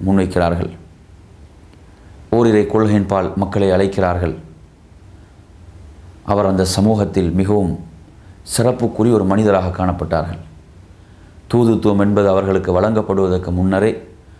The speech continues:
அவர்கள் அல் அமீன், உண்மையாளர், அஸ் சாதிக்,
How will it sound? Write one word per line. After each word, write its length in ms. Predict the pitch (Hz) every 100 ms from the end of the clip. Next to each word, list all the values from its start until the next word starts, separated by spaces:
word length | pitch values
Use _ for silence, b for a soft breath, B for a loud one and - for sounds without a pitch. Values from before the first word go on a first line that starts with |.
| b b b
அவர்கள் 420 | - 101 95 90
அல் 140 | 101 95
அமீன், 400 | 95 104 92 - - - - - - - -
உண்மையாளர், 640 | 120 131 113 95 85 82 - - b b b b b
அஸ் 200 | 101 95 -
சாதிக், 440 | 110 107 101